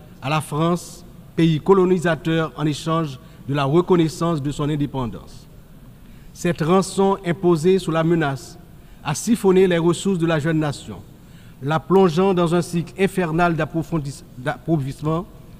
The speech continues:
dont elle peine toujours à sortir. Cette dette a été une forme de punition pour sa hardiesse à se libérer des chaînes de l'esclavage et hisser l'être haïtien à la dignité de l'homme.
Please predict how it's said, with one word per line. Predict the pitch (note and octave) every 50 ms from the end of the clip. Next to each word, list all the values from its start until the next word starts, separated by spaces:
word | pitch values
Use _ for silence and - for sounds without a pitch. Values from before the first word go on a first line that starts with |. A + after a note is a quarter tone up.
| - - - -
dont | A#2+ D3+ D#3+ C#3+
elle | D#3+ D#3+ D#3
peine | - - - F3+ E3+ D#3+ D3
toujours | D#3 - F3+ E3 C#3+ D3+ E3 E3 E3
à | - C#3+
sortir. | C3+ - D3 B2 - - - - E2+ D2+ - - - - - - - - - - - - - - - - - - - - - - - -
Cette | - - - D#3 E3+ C#3 A#2+
dette | E3+ F#3+ F#3+ F#3 - - -
a | E3+
été | E3+ E3+ - F3+ F3+
une | F3 D#3 D#3+ D3+
forme | - - E3+ E3 D#3+ D3
de | C#3+ C3+
punition | - - G3 G#3 G3 F#3 F3 - - C#3+ D#3+ E3+ E3+ E3
pour | - - D3
sa | - D#3 C#3+
hardiesse | B2 A2 E3 F3 E3 D3+ D3+ E3 D#3+ E3 E3 E3+ E3 - B2
à | D3
se | C#3+ - D#3
libérer | C#3+ D#3 F3 D3+ D#3+ D#3+ C#3+ D#3+ E3 E3+ E3 - - - - -
des | D3 D#3+
chaînes | - - - F3+ F3 E3+ D#3+
de | D#3
l'esclavage | D3+ D#3 D3 - - D3 C#3+ B2+ D3+ D#3 D#3+ D#3+ D3 D3 - - - - - - - -
et | D#3+ F#3+
hisser | G3 E3+ - - F3+ E3+
l'être | C#3+ D3 F3+ F#3 - - E3+
haïtien | E3+ E3 D3+ - - D#3 D3+ D3 C#3+ C#3 - - - - -
à | C3+
la | C#3+ C#3+
dignité | B2 B2+ D3+ C#3+ C#3 B2 C3+ C#3 C#3
de | C3
l'homme. | B2 A2+ A2+ A#2 A2 F#2+ E2+